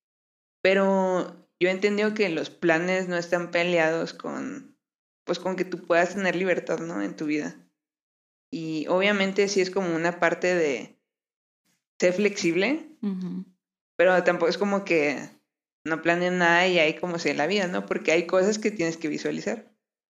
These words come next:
Speaker 1: Y yo me acuerdo justo en una de las clases que dábamos en jóvenes, era como de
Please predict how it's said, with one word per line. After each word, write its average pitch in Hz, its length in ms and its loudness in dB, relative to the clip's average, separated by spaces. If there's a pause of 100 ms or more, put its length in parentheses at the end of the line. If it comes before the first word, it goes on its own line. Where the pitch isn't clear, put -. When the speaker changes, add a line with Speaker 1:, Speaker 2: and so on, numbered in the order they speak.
(560)
Speaker 1:
Y 180 280 -2
yo 185 100 0
me 208 100 0
acuerdo 196 280 0
justo 196 260 -2
en 190 80 0
una 185 80 0
de 196 60 2
las 175 160 0
clases 170 300 2
que 165 120 -6
dábamos 165 360 -4
en 156 100 -8
jóvenes, 165 460 -6
era 160 200 -2
como 165 220 -10
de 156 340 -6